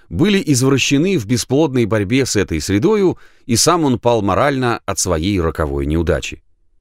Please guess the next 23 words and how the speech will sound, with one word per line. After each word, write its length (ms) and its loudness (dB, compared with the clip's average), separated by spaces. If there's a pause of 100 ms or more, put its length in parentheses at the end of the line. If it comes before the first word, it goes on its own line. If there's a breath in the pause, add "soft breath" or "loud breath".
(300)
Конечно, 400 0
гиперболы 580 2
Кавелина 580 0 (220 soft breath)
не 260 4
были 180 2
усвоены 600 0
всею 380 0
школою 560 0
историков-юристов, 1040 -2 (280 soft breath)
но 240 2
мысль 360 0
о 160 0
том, 220 0
что 140 -4
можно 280 0
сопоставлять 680 -2
Грозного 440 0
с 80 -8
Петром 340 -2
Великим, 500 -2 (340 soft breath)
получила 640 2
дальнейшее 600 -2
развитие. 560 -4